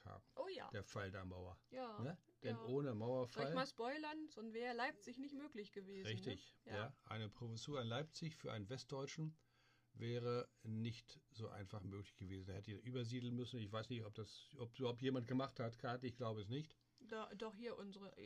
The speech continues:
Speaker 2: alte Bundeskanzlerin.
Speaker 1: Äh,
Speaker 2: Die sind doch von,
Speaker 1: ja,
Speaker 2: wenn ich mich
Speaker 1: das
Speaker 2: richtig
Speaker 1: war aber ein
Speaker 2: erinnere.
Speaker 1: Theologe,
Speaker 2: Ja.
Speaker 1: ne? Und hier geht's also um eine Professur, wo du dann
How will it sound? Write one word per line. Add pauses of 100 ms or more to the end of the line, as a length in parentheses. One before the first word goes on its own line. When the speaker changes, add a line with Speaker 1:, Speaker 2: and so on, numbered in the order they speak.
Speaker 2:
alte
Bundeskanzlerin. (320)
Speaker 1:
Äh, (140)
Speaker 2:
Die
sind
doch
von,
Speaker 1:
ja,
Speaker 2:
wenn
ich
mich
Speaker 1:
das
Speaker 2:
richtig
Speaker 1:
war
aber
ein (120)
Speaker 2:
erinnere.
Speaker 1:
Theologe, (220)
Speaker 2:
Ja.
Speaker 1:
ne? (320)
Und
hier
geht's
also
um
eine
Professur,
wo
du
dann